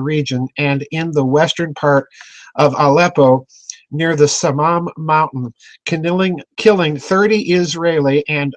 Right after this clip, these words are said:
other Western intelligence officers," the Arabic language service of Russia's Sputnik news agency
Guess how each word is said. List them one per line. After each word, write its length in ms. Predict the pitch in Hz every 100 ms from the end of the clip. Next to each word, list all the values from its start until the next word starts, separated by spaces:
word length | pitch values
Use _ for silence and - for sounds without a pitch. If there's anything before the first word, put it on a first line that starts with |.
| -
other 340 | 156 170 170
Western 500 | 151 156 147 156 147 135
intelligence 640 | 139 139 143 139 135 127
officers," 640 | 151 156 143 131 131 127 - _ - - - _ -
the 160 | 147
Arabic 520 | 147 175 190 185 185 151
language 520 | 156 160 165 170 - -
service 640 | - 196 180 131 131 -
of 220 | 143 139 -
Russia's 640 | 135 160 185 190 180 - -
Sputnik 680 | - - 202 - 170 151
news 480 | 165 170 185 190 147
agency 760 | 156 143 131 127 123 147 143